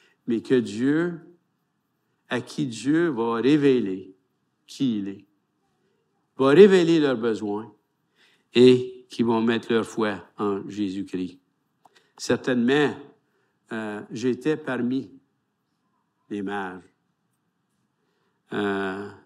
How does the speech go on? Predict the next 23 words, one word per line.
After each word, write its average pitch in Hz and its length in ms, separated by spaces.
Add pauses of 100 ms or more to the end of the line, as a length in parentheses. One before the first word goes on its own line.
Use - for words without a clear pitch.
(760)
j'étais 110 220
pas 123 560
un 123 260
ennemi 156 520
comme 165 200
tel, 180 340 (460)
j'étais - 240
pas, 123 580 (520)
euh, 104 220
un 101 40
théologien, 143 960
quelqu'un 139 320
qui 131 100
avait 120 180
beaucoup 127 360
de - 80
connaissances, 151 1040 (920)
mais 147 260
j'étais 127 420
quand 117 200
même 123 460
un 107 260
étranger 101 760